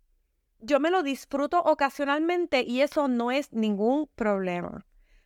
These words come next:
Nosotras necesitamos dejar los extremos y aprender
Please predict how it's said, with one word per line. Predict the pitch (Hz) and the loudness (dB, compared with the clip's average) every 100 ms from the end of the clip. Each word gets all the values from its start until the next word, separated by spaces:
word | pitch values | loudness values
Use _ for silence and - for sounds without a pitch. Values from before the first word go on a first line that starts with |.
| - | -2
Nosotras | 254 277 269 359 | 0 2 2 2
necesitamos | 359 311 302 277 247 220 269 294 | 2 2 2 0 2 2 2 2
dejar | 254 226 | 2 2
los | 233 285 | 2 2
extremos | 294 - 214 196 208 180 | 0 -2 -2 0 0 -2
y | 220 240 | 0 2
aprender | 226 220 220 214 226 285 349 | 2 0 0 0 4 4 4